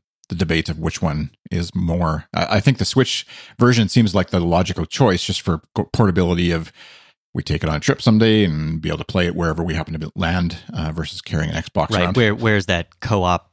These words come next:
Speaker 2: experience the best, uh, for, for the family?
Speaker 1: Um, so does it, does Minecraft Dungeons, has that sort of entered the equation for you guys at all?
Speaker 2: I, you know, I think,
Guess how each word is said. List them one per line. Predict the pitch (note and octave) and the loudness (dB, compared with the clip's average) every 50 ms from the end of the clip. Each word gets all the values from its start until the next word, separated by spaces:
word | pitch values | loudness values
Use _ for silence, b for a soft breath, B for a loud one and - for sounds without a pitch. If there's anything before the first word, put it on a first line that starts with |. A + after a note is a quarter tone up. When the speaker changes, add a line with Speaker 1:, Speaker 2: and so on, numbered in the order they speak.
| _ _ _ | _ _ _
Speaker 2:
experience | A2 G2+ - - - - G2 F#2 F2+ F2 E2+ E2+ - | -8 -6 -6 -6 -6 -4 -4 -2 -2 -4 -6 -8 -10
the | - - | -12 -8
best, | D#2+ F2 E2 D2 - - - - - - - _ _ | -4 -4 -4 -4 -4 -8 -12 -16 -18 -20 -20 _ _
uh, | - F2 E2 D2+ E2+ | -12 -10 -10 -10 -10
for, | - - - E2 D2 D#2 - | -12 -12 -12 -12 -10 -10 -12
for | - - G#2 | -10 -10 -10
the | F2+ - | -10 -8
family? | - F#2+ E2 E2 E2 D#2+ - G2+ G2+ _ _ - | -8 -8 -8 -8 -8 -10 -10 -12 -14 _ _ -4
Speaker 1:
Um, | - - E2+ E2+ F2 F#2 F#2 - - | -2 -2 0 -2 -2 -4 -6 -4 -2
so | - A#2+ F#2+ | 0 0 2
does | - - A2+ G2+ | 2 2 2 2
it, | G#2+ F#2+ - _ _ | 0 -2 -4 _ _
does | - G#2+ F#2+ - - | 0 0 0 0 -2
Minecraft | - - G2+ G2 - - F#2+ E2+ - | 0 2 2 4 4 2 2 2 4
Dungeons, | G#2 G2+ G#2+ G2 G#2+ G#2+ G2+ F#2 | 4 4 4 4 4 4 4 2
has | F#2 F2 | 0 0
that | F#2+ F#2+ F#2 - | 0 0 0 0
sort | - G2 F#2+ | 0 2 2
of | G2 | 2
entered | G2+ G2+ F#2+ - G#2 F#2+ C#3+ - - - _ - | 2 2 2 2 0 0 0 -4 -12 -14 _ -2
the | - A2 | 0 0
equation | G#2 - - A2+ G#2+ G#2 F#2 F#2 | 0 2 2 2 4 4 2 2
for | - F#2+ | 2 2
you | G2+ G#2+ | 2 4
guys | A2 G#2 G#2 G2+ | 4 2 4 4
at | G#2 A2 | 2 2
all? | A2 B2+ C#3 | 2 2 2
Speaker 2:
I, | D3+ D3 - | 2 0 0
you | - D3+ C#3 C#3+ | 0 0 2 4
know, | C#3 C3 | 4 4
I | B2+ B2+ A#2+ | 2 2 -2
think, | - - E3+ E3+ F#3 G3+ G3+ - - | -2 0 0 0 0 0 -4 -6 -14